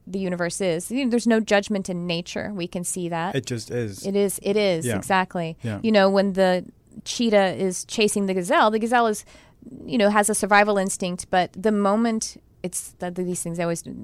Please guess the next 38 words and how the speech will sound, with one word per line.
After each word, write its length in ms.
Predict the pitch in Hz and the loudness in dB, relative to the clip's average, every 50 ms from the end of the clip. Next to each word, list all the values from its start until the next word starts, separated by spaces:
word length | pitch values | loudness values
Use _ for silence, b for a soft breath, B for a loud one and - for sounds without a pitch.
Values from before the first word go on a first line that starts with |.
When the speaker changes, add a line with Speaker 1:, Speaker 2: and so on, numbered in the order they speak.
| - - - | -14 -12 -8
Speaker 1:
they're 160 | 180 175 170 | -4 0 0
always 160 | 180 175 175 | 2 0 0
so 80 | - 180 | -2 -2
difficult 460 | 175 185 180 - 175 - 185 143 - | -4 -2 -2 -2 -2 -2 -2 -4 -4
'cause 100 | - 196 | -2 -2
I'm 220 | 208 196 185 180 | -2 0 -2 0
voting 340 | 170 180 214 214 220 226 226 | 4 6 6 8 8 6 4
for 140 | 214 - 208 | 2 0 -4
the 100 | 190 196 | -4 -4
cheetah. 460 | 180 - - 214 202 214 247 302 320 - | -6 -4 -4 0 4 6 6 6 4 2
Speaker 2:
Of 120 | - 127 - | -4 -6 0
course. 320 | - 147 143 127 - - 226 | 4 4 4 4 4 4 4
<laughs> 80 | 277 | 4
Speaker 1:
Because 280 | 262 - 330 285 262 - - | 8 10 10 10 10 8 8
if 180 | - 247 262 - | 8 8 8 8
he, 140 | 294 247 - - - - | 4 2 0 0 -2 2
'cause 160 | - 330 262 | 4 6 6
they 100 | 311 311 | 6 6
can't, 260 | - - 349 302 285 | 6 6 4 4 4
it, 140 | - - - - - 214 | 2 -2 -6 -6 -6 2
they 140 | 214 254 240 | 4 6 6
have 160 | 254 277 262 | 6 6 4
to 80 | - 254 | 2 0
expend 320 | 202 - - 254 240 240 | -2 0 0 2 2 2
so 80 | - 254 | 2 2
much 160 | 208 202 - | 2 2 4
energy. 320 | 208 233 262 - 202 202 196 | 2 2 2 2 2 2 2
He, 140 | 190 202 185 - - | 2 0 -2 -2 -2
they 140 | - 196 190 | 0 0 2
sometimes 400 | - 254 262 254 214 175 175 - | 2 2 2 2 0 0 -2 -2
could 180 | - 196 170 - | -4 -4 0 2
die 280 | 196 202 151 131 170 | 4 4 6 4 4
if 80 | 165 - | 2 2
they 100 | - 190 | 2 2
don't 160 | 190 175 170 | 0 0 0
get 140 | - 185 - | -2 -2 0
that 160 | 185 - - | -2 -2 -2
meal. 420 | - 180 190 196 170 151 156 160 | -2 -2 0 0 0 0 0 -2